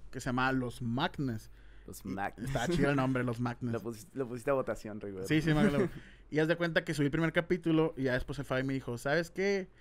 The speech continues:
Speaker 1: Porque yo hablé con Fabi y habíamos quedado que lo íbamos a hacer una vez al mes. O sea, un capítulo al mes o cada tres semanas, ¿no? Creo que te acuerdas que te dije.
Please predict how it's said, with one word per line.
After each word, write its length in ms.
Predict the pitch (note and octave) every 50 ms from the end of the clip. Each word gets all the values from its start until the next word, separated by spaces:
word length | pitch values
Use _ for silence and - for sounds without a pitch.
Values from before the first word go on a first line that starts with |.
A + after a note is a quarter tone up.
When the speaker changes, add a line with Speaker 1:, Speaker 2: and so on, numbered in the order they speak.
| - - -
Speaker 1:
Porque 180 | - C#3 C3 D3
yo 60 | C#3+
hablé 160 | D3 D#3+ D#3
con 160 | E3 D#3+ D3+
Fabi 340 | D3+ D3+ D3+ D#3 C#3+ C3+ A#2+ - - - - - - - - -
y 380 | - C3+ C3+ C3 C3 C3 B2 B2
habíamos 360 | B2+ B2+ B2+ C3 C3+ C#3 C3+
quedado 280 | - - C#3 C3+ C3+ -
que 60 | C#3
lo 60 | C3 B2+
íbamos 200 | C3 C3 A2+ A2
a 60 | A#2+
hacer 100 | G#2+ - -
una 200 | - B2 A#2+ A2+ A2+
vez 180 | A2+ - -
al 80 | A#2+ B2
mes. 220 | D3+ G3+ A#3 G3 - - - - - - - - - - - - - - -
O 40 | -
sea, 80 | - A2
un 60 | A2+
capítulo 440 | A#2 C3+ C3+ - D#3+ D3 - E3 D#3 D#3+
al 80 | E3+
mes 320 | F#3 G3+ G#3 G3+ F#3+ - - - - - - - - -
o 140 | A#2+ A#2+ -
cada 380 | - B2+ B2+ C3 C3+ C3 - -
tres 160 | C#3 C#3 C3+
semanas, 340 | - D#3 C#3 C#3+ E3 E3+ D3+
¿no? 80 | D#3 D#3
Creo 120 | D#3 D3+
que 60 | D#3+
te 80 | C#3+ C#3
acuerdas 200 | C#3+ C3 B2+ B2
que 80 | -
te 120 | C3 - B2
dije. 140 | A#2+ B2